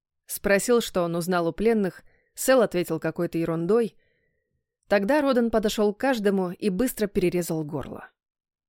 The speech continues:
Больше Роден без предупреждения к брату не входил. Они встречались у парадного входа. «Тысяча самых лучших шкур, брат!» Сэл обвёл широким жестом пространство за спиной. «Сам охотился и убивал.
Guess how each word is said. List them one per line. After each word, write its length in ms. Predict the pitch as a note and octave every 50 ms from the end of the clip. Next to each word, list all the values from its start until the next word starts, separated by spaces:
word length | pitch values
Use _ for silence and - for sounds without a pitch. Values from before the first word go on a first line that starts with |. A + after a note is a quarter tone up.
| _ _ -
Больше 420 | F#3+ F3 A3 A#3 A3+ - - G3+ G3
Роден 400 | G#3 A3 A3+ F#3 F3+ D#3 D3+ D3
без 160 | E3 - -
предупреждения 840 | - F3 D#3 E3+ D#3 - F3 E3 E3 E3 F3+ G3+ G#3+ F#3+ D#3+ C#3+
к 80 | D3 D3
брату 280 | C#3 F3+ F3+ - E3
не 100 | D3+ D3+
входил. 480 | C#3+ - - D#3 D3 - - - _ _ _ _ _ _ _ _ _ _ _ _ _ _ _ _ _ _ _ _ _ _ _ _ -
Они 220 | F3+ F#3+ A#3 C#4+
встречались 560 | C4 - A#3+ A#3 A3+ - B3+ B3+ A#3 A3 -
у 40 | G#3
парадного 440 | - G#3+ G3+ G#3 G#3 F3 F3+ F3 F3
входа. 460 | - - - - D#3 - - - - - _ _ _ _ _ _ _ _ _ _ _ _ _ _ _ _ _ _ _ _ _ _ _ _ _ _ _ _ _ _ _ _ _ _ _ _
«Тысяча 440 | - D4+ D#4+ C#4 - D4 - D#4 D4+
самых 420 | C4 - D4+ D4+ D4+ C#4+ D4 C#4 -
лучших 400 | C4+ C#4+ D4 - - D4 C4+ -
шкур, 340 | - - - F4 F#4 F4+
брат!» 480 | B3+ F3+ F3+ E3 - - - - - _ _ _ _ _ _ _ _
Сэл 320 | - - - G#3 G#3+ G#3 G#3
обвёл 320 | F#3+ F3 F3 G3 G3 F#3+
широким 480 | - - G3+ G3 G3 F#3 - F3+ F3+ E3+
жестом 480 | E3 G3 G#3+ G#3+ - - F#3+ F3 D#3+
пространство 600 | - E3 E3 - - F#3+ F#3+ F#3 - - - F#3
за 120 | E3+ E3+ E3
спиной. 560 | - - G3 G3 G3 F#3 C#3+ - - _ _ _ _ _ _ _ _ _ _
«Сам 420 | - - - D#4+ E4+ E4+ D#4 A#3+
охотился 720 | G3+ F#3+ - - G#3 G#3+ A3 G#3+ C4 C#4 C4+ - - D#4+ E4
и 220 | E4 - - A#3+
убивал. 560 | B3 A#3+ A3+ D4 C#4 B3 G#3 D3 - - -